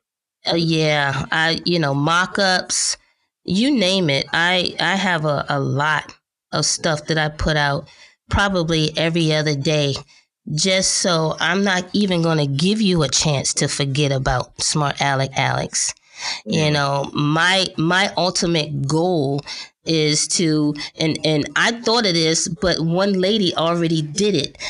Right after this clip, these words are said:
Speaker 1: And this lady, this is a white lady too. She said, "I, you know, I took a chance and." I went out there on Instagram and I said, "Look, hey,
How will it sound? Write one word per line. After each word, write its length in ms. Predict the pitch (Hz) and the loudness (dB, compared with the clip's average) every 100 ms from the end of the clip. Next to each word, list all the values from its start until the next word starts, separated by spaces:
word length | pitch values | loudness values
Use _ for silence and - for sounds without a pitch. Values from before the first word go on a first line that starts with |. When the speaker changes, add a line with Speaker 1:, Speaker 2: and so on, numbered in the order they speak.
| - | -6
Speaker 1:
And 320 | - 156 151 - | -2 0 0 -2
this 380 | 147 190 269 - | -2 0 0 2
lady, 220 | 160 151 | 2 2
this 180 | - 262 | 0 0
is 140 | 254 | 0
a 60 | 156 | 2
white 200 | 160 185 | 2 2
lady 220 | 143 143 | 0 0
too. 260 | - 160 - - - _ _ _ _ _ - - | 0 0 0 -4 -4 _ _ _ _ _ -10 -6
She 180 | - 202 | -2 0
said, 540 | - 175 165 156 - _ _ _ | 0 2 2 -2 -6 _ _ _
"I, 220 | - 151 147 | -2 -2 0
you 160 | 190 190 | 0 0
know, 100 | 151 | 0
I 80 | - | 0
took 160 | - | -2
a 60 | - | -2
chance 520 | - 214 175 - - - | 0 0 0 0 -4 -2
and." 560 | 165 160 156 156 - - _ - | 0 2 2 0 -2 -8 _ -4
I 160 | 165 190 | 0 0
went 340 | 208 185 180 | 2 0 0
out 260 | 170 175 175 | -2 -2 0
there 280 | 170 160 160 | 0 0 0
on 280 | 160 156 151 | -2 0 0
Instagram 840 | - 165 - 160 156 143 143 143 147 | 0 -2 0 -2 -2 0 0 0 0
and 80 | 160 | 0
I 80 | 196 | -2
said, 300 | - 165 165 | 0 0 0
"Look, 280 | 165 - - | 0 -2 -2
hey, 400 | 226 202 160 | 0 0 0